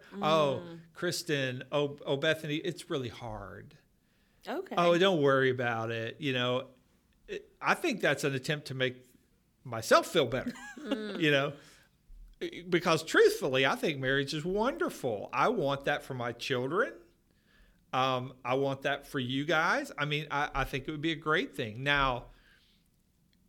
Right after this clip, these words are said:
Speaker 1: what is God's will for a person?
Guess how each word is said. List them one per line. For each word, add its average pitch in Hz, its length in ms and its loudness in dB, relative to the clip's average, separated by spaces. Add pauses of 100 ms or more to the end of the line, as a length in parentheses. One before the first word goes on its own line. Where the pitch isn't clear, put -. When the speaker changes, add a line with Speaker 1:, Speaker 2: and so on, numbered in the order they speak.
(120)
Speaker 1:
what 175 340 4
is 143 160 2
God's 151 580 0
will 156 420 4
for 131 260 -4
a 110 40 -6
person? - 560 -10